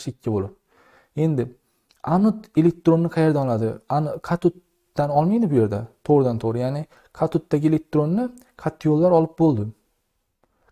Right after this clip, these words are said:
Kationlar olib, mana vodorodimizni olib, ajralib chiqib bo'ldi. Endi anodga elektron kerak. Anodda bo'lib turgan jarayon uchun, masalan,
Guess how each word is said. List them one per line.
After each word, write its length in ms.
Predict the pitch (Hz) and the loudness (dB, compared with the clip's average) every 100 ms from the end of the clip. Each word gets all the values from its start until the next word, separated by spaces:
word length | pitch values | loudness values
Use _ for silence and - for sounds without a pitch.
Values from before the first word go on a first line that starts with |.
| - | -10
Kationlar 480 | 131 - 143 135 | -8 0 2 2
olib, 220 | 131 160 170 | 2 0 -2
mana 280 | 143 139 | -4 -2
vodorodimizni 540 | 123 135 135 131 123 120 | -4 -2 -2 -2 -2 0
olib, 220 | 123 214 - _ _ _ _ _ _ _ - | 0 -2 -8 _ _ _ _ _ _ _ -4
ajralib 340 | 131 131 131 131 | -4 0 -2 -2
chiqib 200 | - - | -14 -4
bo'ldi. 200 | 139 120 | 0 0
Endi 180 | 127 139 | -2 -4
anodga 500 | - 156 170 165 - 113 92 | -4 -2 -2 -2 -4 -4 -4
elektron 420 | 139 143 - 135 | -6 -6 -4 -4
kerak. 280 | 120 160 214 220 _ - | -2 -2 -2 -4 _ -8
Anodda 400 | 131 147 - - | -4 -4 -4 0
bo'lib 160 | 131 131 | 0 0
turgan 240 | - 127 120 | -4 -4 -2
jarayon 240 | 123 131 | -2 -2
uchun, 160 | 127 151 | -4 -6
masalan, 320 | 139 139 147 | -6 -6 -8